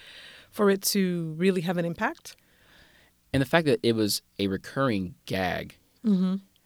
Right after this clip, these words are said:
Speaker 2: and there was no payoff for that at all. Like, he
Speaker 1: Mm-hmm.
Speaker 2: never told them.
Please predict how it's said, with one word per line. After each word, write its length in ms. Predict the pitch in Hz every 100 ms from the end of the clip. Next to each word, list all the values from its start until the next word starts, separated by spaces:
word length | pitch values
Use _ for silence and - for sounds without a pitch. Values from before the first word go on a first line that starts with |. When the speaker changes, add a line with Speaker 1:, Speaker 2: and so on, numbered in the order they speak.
| _ _ _ _ _ -
Speaker 2:
and 140 | 104
there 80 | 110
was 200 | 104 -
no 260 | 107 104 110
payoff 320 | - 113 95
for 100 | -
that 160 | 90 -
at 100 | 87
all. 160 | - 85
Like, 140 | 82
he 140 | - 107
Speaker 1:
Mm-hmm. 80 | 101
Speaker 2:
never 220 | 98 90
told 460 | - - 117 143
them. 300 | - 87 87